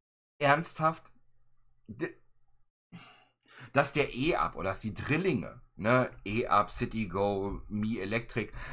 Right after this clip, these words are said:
dass die keine Wärmepumpe haben und dass die verhältnismäßig viel Energie verbrauchen für Heizung. Ja,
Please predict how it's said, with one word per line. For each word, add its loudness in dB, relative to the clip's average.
dass 0
die -10
keine 0
Wärmepumpe 2
haben -4
und -4
dass -2
die -2
verhältnismäßig 2
viel -6
Energie -2
verbrauchen 0
für -2
Heizung. -2
Ja, 2